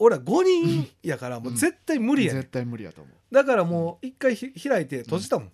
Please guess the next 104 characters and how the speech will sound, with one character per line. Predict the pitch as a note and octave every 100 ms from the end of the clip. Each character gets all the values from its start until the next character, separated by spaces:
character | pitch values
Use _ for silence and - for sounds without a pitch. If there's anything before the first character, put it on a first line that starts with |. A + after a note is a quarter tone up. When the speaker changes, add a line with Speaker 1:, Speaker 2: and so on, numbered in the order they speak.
| _
Speaker 2:
う |
ん。 | A#2+
う |
ん。 | A2 G2 _ _
Speaker 1:
も | D3
う |
Speaker 2:
二 | B2 A3+ F4
人 | F#4 B3
で | B3
も | G#3+ C3+
ほ | - G#3+
ぼ | D#3+
無 | B2+
理 | A#2
や | F2
か |
ら | -
ね。 | E3
Speaker 1:
そ | A#3+
う |
や | B2
ろ？ | G2+ B2+
Speaker 2:
う | A2 G2+
ん。 | E3
Speaker 1:
だ | F3+
か |
ら | D#3+ D#3
奇 | - -
跡 | D4+
的 | D4+
に | D#4
二 | D4+
人 | - D4
取 | D#3+
れ | D#3+
た |
ら | B2+
す | - D3+
ご | F#3
い | C#4
な | E3+ C#3
と | B2
思 | B2 A#2 -
う | C#3+
Speaker 2:
う |
ん。 | C3 A#2
Speaker 1:
し、 | G#2 - A3+ C3+ -
ま | E3+
あ |
外 | D3+ D#3
国 | D#3 D#3+
の | E3 E3+ E3+ _
レ | F3 F#3
ス |
ト | C#3+
ラ | A2+
ン？ | B2 E3+ _
Speaker 2:
う |
ん。 | C#3 C3 A2 A2
ク | - C3+
ウ |
ェ | B2
ー |
ト | G#2+ D2+
な。 |
Speaker 1:
ク | -
ウ |
ェ | G#3
ー | E3
ト | B2+
の | A2+
Speaker 2:
う | A2
ん。 | G2
Speaker 1:
ご | G3+ F3+
飯 | D#3
食 | C3+
べ | C3
て | C#3
る | C#3
し、 | - B2+
Speaker 2:
う |
ん。 | A2+ G#2 G2
Speaker 1:
結 | F4+ F#4 -
構 | F#3
な | D3 D3+
ん |
か | E3+
一 | A3+ -
回 | C4 A#3+
目 |
で | A3+
有 | A3+ A#3+
意 | A#3+ F3+
義 |
に | C3
過 | - D#3
ご | D3+
せ | - D3+
て | D3+
る |
感 | C#3+ A#2
あ | A#2
ん |
で。 | A2